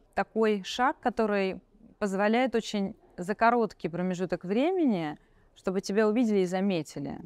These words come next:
Это очень важно, особенно когда мы выходим на Дальний Восток, да, у нас там был только партнёр по франчайзе. Мы выходим самостоятельно, более активно, и, конечно же, наш выход, он заметен, он сразу же виден, и ты даёшь сразу большое предложение, то, которое ты раньше не давал.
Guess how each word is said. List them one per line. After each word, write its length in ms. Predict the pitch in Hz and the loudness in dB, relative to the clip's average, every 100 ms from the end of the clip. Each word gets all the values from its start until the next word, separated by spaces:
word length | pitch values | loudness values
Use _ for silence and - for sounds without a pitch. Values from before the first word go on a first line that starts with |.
| - - | -16 -10
Это 160 | 170 | -2
очень 280 | 196 - 208 | -2 -2 0
важно, 380 | 214 180 151 151 | 2 2 -2 -6
особенно 360 | 147 156 156 151 | -6 -4 -4 -4
когда 160 | 165 | -4
мы 80 | 165 | -4
выходим 320 | 180 311 320 226 | 0 0 2 2
на 100 | 170 | 2
Дальний 300 | 165 156 147 | 0 -2 -2
Восток, 500 | 156 - 160 143 - | -4 -4 -8 -8 -8
да, 280 | 156 160 214 | -4 0 2
у 40 | |
нас 220 | 185 180 | 0 -4
там 160 | - 170 | -6 -6
был 120 | 156 | -4
только 240 | - 202 180 | -4 -4 -6
партнёр 340 | 165 165 175 | -8 -4 -4
по 120 | - | -4
франчайзе. 480 | 160 160 160 - 139 - | -8 -8 -8 -8 -10 0
Мы 180 | 220 | 2
выходим 340 | 247 - 220 196 | 2 2 0 0
самостоятельно, 920 | - 180 170 170 165 208 247 202 170 | -2 -4 -2 -2 4 4 2 -2 -2
более 280 | 160 160 156 | -2 -2 -2
активно, 380 | 151 - 226 196 | -6 -2 0 0
и, 60 | |
конечно 440 | 156 160 202 - 175 | -2 -2 -2 -2 -4
же, 100 | 165 | -2
наш 280 | 170 160 185 | -4 -6 -2
выход, 280 | 240 220 - - | 0 0 -4 -4
он 180 | 190 | -2
заметен, 680 | 170 185 190 185 - 147 143 | 0 0 2 0 -4 -8 -8
он 120 | 165 160 | -8 -2
сразу 320 | 185 185 170 | 2 2 0
же 160 | 170 | -4
виден, 380 | 170 185 151 143 | -2 -2 -2 -6
и 140 | 143 156 | -6 -6
ты 80 | 165 | -4
даёшь 320 | 170 170 170 | -2 -2 -4
сразу 360 | - 185 175 - _ _ _ | -2 -2 -2 -10 _ _ _
большое 540 | 175 196 - 254 240 180 | 0 0 2 2 2 2
предложение, 960 | - 156 156 170 170 165 143 143 143 - | -2 -6 -4 -2 -2 -2 -4 -8 -12 -6
то, 120 | 180 | -4
которое 400 | 180 175 - 165 160 | -2 -2 0 -2 -2
ты 100 | 170 | -4
раньше 320 | 160 160 175 | -4 -4 -4
не 100 | 165 | -2
давал. 460 | 170 180 156 135 | -2 -2 -4 -6